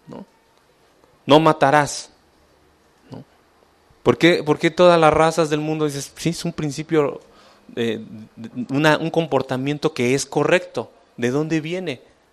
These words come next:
eso? Pues de, de algo que Dios creó, que puso en nosotros, ¿no? Viene de una,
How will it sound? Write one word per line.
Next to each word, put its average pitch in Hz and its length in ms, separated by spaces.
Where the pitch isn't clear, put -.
eso? 120 300
Pues 98 140
de, - 160
de 104 200
algo 120 240
que 110 100
Dios 113 280
creó, 107 240
que 120 100
puso 117 320
en 104 80
nosotros, - 640
¿no? - 160
Viene 131 320
de 123 80
una, 135 360